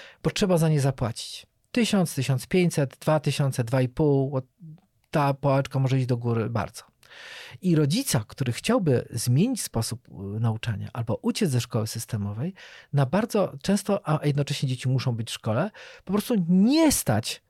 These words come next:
na szkołę niepubliczną, która jest płatna i dla niego edukacja domowa jest wyjściem, jest ratunkiem,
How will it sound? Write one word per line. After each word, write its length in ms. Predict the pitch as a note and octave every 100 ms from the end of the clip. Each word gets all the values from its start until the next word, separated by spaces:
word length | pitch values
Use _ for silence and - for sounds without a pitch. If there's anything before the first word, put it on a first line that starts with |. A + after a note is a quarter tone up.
| -
na 120 | C#3+
szkołę 360 | - E3 C#3+ C3+
niepubliczną, 580 | C3 C3+ A#2+ C3+ C3+
która 160 | A#2+ B2
jest 120 | A2+
płatna 400 | - G#2 - D#3
i 100 | -
dla 160 | C3+ B2+
niego 260 | G#3+ A3
edukacja 560 | B2 A#2+ A#2+ G#3 - C#3
domowa 460 | A#2+ G#2+ G2+ C#3 G#3+ - - - - -
jest 240 | A3+ G3+ G#3+
wyjściem, 580 | A#3 E3+ - - G2+ - _ _ _ _ _ _
jest 200 | F3 F#3
ratunkiem, 680 | A3+ G#3+ B3 F3 - - -